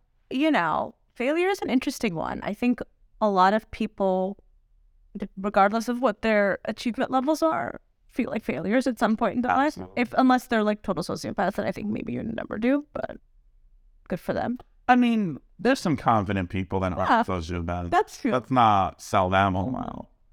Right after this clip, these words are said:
Speaker 2: I've met one
Speaker 1: Yeah.
Speaker 2: or two that are
Speaker 1: Yeah.
Speaker 2: reasonable in my life.
Speaker 1: Yeah.
Speaker 2: Right? Am I wrong?
Speaker 1: One or two. Uh, true, but I feel like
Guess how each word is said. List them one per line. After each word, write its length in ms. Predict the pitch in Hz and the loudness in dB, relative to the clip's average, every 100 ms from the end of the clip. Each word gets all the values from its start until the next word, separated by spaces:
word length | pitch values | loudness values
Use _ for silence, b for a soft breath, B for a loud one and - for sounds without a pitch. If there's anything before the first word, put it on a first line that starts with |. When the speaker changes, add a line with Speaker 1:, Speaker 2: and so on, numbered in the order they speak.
| - | 0
Speaker 2:
I've 180 | 180 180 | 2 4
met 160 | 131 | 2
one 200 | 104 98 | 2 2
Speaker 1:
Yeah. 120 | 92 | 2
Speaker 2:
or 20 | - | -2
two 300 | 98 95 92 | 0 0 2
that 160 | 92 | 2
are 240 | 92 92 - | 0 -6 -4
Speaker 1:
Yeah. 180 | 226 190 | 0 0
Speaker 2:
reasonable 360 | 95 101 57 - | 0 -6 -10 -8
in 60 | 101 | -8
my 120 | 95 | -4
life. 80 | 95 | -2
Speaker 1:
Yeah. 240 | - 104 107 _ _ _ - - - _ - _ _ - - - - - - - - - - - - - | 0 0 -4 _ _ _ -20 -20 -20 _ -20 _ _ -20 -20 -20 -20 -20 -20 -20 -20 -20 -20 -20 -6 0
Speaker 2:
Right? 200 | 110 - _ _ _ _ _ | 2 0 _ _ _ _ _
Am 100 | 98 | -4
I 40 | 101 | 0
wrong? 300 | 101 113 123 _ | 0 -2 -6 _
Speaker 1:
One 180 | 202 214 | 0 2
or 80 | 220 | 0
two. 360 | - 240 233 - - | -2 -2 -2 -6 2
Uh, 240 | 311 403 427 | 4 4 2
true, 120 | - | -8
but 100 | 427 554 | -4 -2
I 120 | 554 554 | -2 -4
feel 80 | 740 | -4
like 180 | 622 | -2